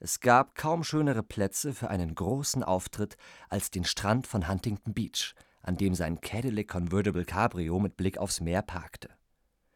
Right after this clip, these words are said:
Nur der Umstand,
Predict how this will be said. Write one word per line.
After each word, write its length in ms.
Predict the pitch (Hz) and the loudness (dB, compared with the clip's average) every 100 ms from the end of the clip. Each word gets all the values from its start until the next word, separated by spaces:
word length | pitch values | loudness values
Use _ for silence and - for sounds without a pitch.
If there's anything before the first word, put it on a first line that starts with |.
| _ _ _ _ _ _ _ _ _ | _ _ _ _ _ _ _ _ _
Nur 480 | 147 170 202 208 190 | 0 4 6 6 4
der 260 | 170 - | 2 2
Umstand, 680 | 151 104 - - 71 - | 4 4 2 -2 -4 -6